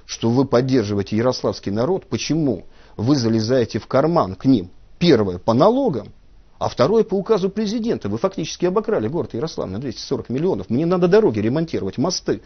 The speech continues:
снег убирать, детские сады строить. А вы с улыбочкой наговорили там чего-то, справляйтесь, продавайте имущество, которое сама Единая Россия раздула и увеличила на триста миллионов. Наговорить и планов написать можно ш-, сколько угодно.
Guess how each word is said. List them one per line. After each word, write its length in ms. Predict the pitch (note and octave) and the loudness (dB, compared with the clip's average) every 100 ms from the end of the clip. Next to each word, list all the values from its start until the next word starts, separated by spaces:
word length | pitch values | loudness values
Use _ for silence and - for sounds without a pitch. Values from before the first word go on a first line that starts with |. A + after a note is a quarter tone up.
| - | -10
снег 340 | - F#3+ F#3 | -2 2 2
убирать, 300 | B2 A#2+ G2 | 2 2 2
детские 320 | A2 D#3+ - | 0 -2 -2
сады 300 | C3+ E3 D3 | -2 0 -2
строить. 400 | G#2 - G2 E2 - - - | -4 -8 -12 -12 -20 -8 2
А 120 | B3+ | 4
вы 160 | C4+ | 4
с 120 | B3 B3 | 0 0
улыбочкой 760 | A#3+ B3 G#3 F#3+ - F#3 D3 - - - | 0 2 2 2 0 -2 -2 -8 -20 -4
наговорили 600 | C#3 F#3 G3+ A3 A3+ A3 | 2 6 8 8 6 6
там 200 | G3 F#3 | 6 4
чего-то, 340 | D#3+ F3 E3 D3 | 0 0 0 0
справляйтесь, 600 | - G#3 G3 G#3+ G#3+ E3 | 0 2 4 2 2 -4
продавайте 540 | - D#3+ F#3+ G#3+ G3+ | -2 0 2 2 2
имущество, 640 | F3+ D#3+ F3 C#3+ - D3 D3 - - | 0 0 0 -6 -6 -6 -6 -14 -20
которое 380 | - E3+ G3 E3+ | 2 4 6 4
сама 300 | D#3 F#3 F3 | 4 2 4
Единая 320 | D#3+ D3+ E3 | 4 4 2
Россия 400 | F3+ F#3+ - G#3+ | 4 2 2 6
раздула 480 | E3 E3+ D#3 G#3+ G3+ | 6 6 4 4 4
и 20 | |
увеличила 680 | G3 G3+ A3+ A3+ F3 A#2 F#2 | 4 4 4 4 0 -4 -2
на 120 | A#2+ | 0
триста 300 | D3 D#3 - | 0 -2 0
миллионов. 420 | D3 E3 D3+ F#2 - - - - | 2 4 4 2 -10 -20 -16 0
Наговорить 540 | C3+ D#3 F#3+ G#3 G#3 - - - | 4 6 6 4 -2 -12 -20 2
и 140 | D3 | 2
планов 360 | E3 F#3 G#3 G3 | 4 4 4 2
написать 420 | F3+ F#3+ G#3+ G3+ | -2 -2 -2 -2
можно 280 | G3 F#3 G3 | -2 -2 -4
ш-, 120 | - F#3 E3 | -8 -8 -8
сколько 320 | - G3+ F#3+ | -2 -2 0
угодно. 460 | G#3+ G3 F3 F2+ | 0 4 4 2